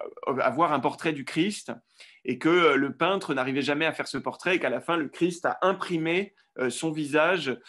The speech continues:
sur, euh, sur, euh, sur, euh, sur un, une toile et que c'est celle-là qui aurait été exposée dans la ville des Estes pendant un certain nombre, euh, de siècles.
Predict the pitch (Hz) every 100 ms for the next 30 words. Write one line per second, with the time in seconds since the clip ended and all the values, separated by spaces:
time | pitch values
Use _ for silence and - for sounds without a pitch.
0 | - - - - 180 190 147 131 123 -
1 | - 180 147 123 101 - - 151 131 117
2 | 104 - 147 123 113 92 123 123 - 160
3 | 185 185 139 - 165 165 131 143 151 175
4 | 135 131 117 143 - - 139 160 147 127
5 | 139 135 135 165 170 139 131 135 - 135
6 | 156 151 131 117 110 92 123 120 - 165
7 | 220 147